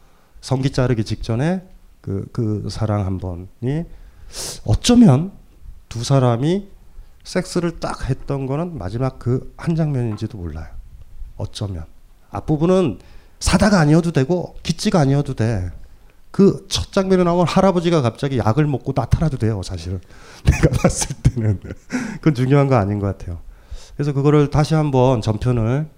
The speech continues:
한번 기회가 있으시면 무삭제판으로.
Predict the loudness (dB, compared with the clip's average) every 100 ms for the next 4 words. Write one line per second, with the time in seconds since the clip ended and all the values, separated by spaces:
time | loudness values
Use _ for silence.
0 | -20 -14 -8 -4 -4 -4 0 2 4 2
1 | 0 -4 -6 -4 -4 -2 -2 0 -2 -2
2 | -2 -2 -4 -4